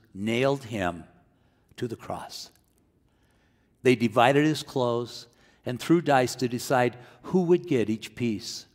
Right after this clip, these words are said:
It was nine o'clock in the morning when they crucified him. A sign announced the charge against him. It read, "The King of the Jews." Two criminals were crucified with him, one on his right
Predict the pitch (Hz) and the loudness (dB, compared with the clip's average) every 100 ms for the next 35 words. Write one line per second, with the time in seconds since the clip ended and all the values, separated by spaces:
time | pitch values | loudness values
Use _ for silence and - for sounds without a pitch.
0 | _ _ _ - - 143 135 120 123 127 | _ _ _ -20 -10 -4 -2 -2 0 0
1 | 139 151 147 - 127 120 143 127 123 107 | 0 -4 -8 -6 -4 -4 -6 -6 -6 -6
2 | 101 101 107 104 104 - 117 - 90 - | -6 -6 -6 -6 -8 -8 -10 -8 -12 -8
3 | 87 85 98 87 85 - - - 113 - | -8 -8 -10 -12 -14 -18 -12 -2 -2 2
4 | 131 127 131 139 127 117 120 - - 120 | 2 2 0 -2 0 0 0 -6 -4 -4
5 | - 117 110 113 110 117 117 104 - - | 0 0 2 2 -2 -2 0 -2 -6 -8
6 | 101 101 101 101 104 104 95 - - _ | -6 -6 -6 -2 2 0 -2 -18 -20 _
7 | _ 98 104 - - 131 131 135 135 131 | _ -4 -4 -4 -4 -2 -2 -4 -8 -10
8 | - _ _ - 117 110 113 98 98 95 | -18 _ _ -8 -8 -4 -6 -4 -4 -6
9 | 101 - - _ _ _ _ _ _ - | -8 -16 -20 _ _ _ _ _ _ -20
10 | - - 170 - 160 165 135 123 123 117 | -20 0 0 2 2 2 2 2 0 0
11 | 117 104 - 143 - 127 131 113 110 113 | 0 0 -2 -2 -2 -4 0 0 0 0
12 | 127 123 117 117 107 113 127 127 135 117 | 0 -2 -4 -4 -4 -2 0 -2 -4 -4
13 | 113 110 107 | 0 2 2